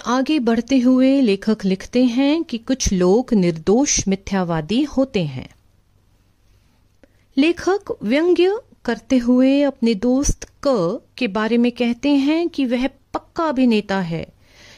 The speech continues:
यानी एक्टिंग बहुत अच्छी कर लेता है। क कहता है,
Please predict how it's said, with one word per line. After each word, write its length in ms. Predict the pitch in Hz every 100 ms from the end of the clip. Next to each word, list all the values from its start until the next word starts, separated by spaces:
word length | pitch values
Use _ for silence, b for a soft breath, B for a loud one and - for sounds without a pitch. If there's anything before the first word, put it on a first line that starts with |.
| b
यानी 400 | 160 165 190 277
एक्टिंग 460 | 214 - - 320 220
बहुत 360 | 165 170 269
अच्छी 220 | 320 -
कर 200 | 311 277
लेता 300 | 240 220 208
है। 280 | 175 156 135 _ _ _ _ _ _ _ _ -
क 140 | 208
कहता 340 | 226 262 262
है, 280 | 311 320 415